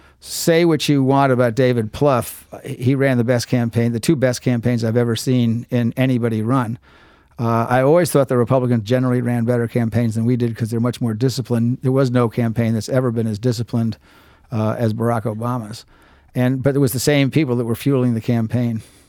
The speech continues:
And they've con-, continued to go on. Now they're all running for office, which is fantastic. It's great.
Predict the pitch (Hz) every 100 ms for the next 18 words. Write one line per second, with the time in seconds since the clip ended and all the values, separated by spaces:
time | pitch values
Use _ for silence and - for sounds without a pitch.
0 | _ _ _ _ _ _ _ - - 143
1 | 143 139 - - 135 - - 135 117 139
2 | 135 123 135 139 127 143 120 117 123 127
3 | 123 131 120 190 - 101 - - 110 117
4 | 113 165 139 151 123 104 127 - 147 247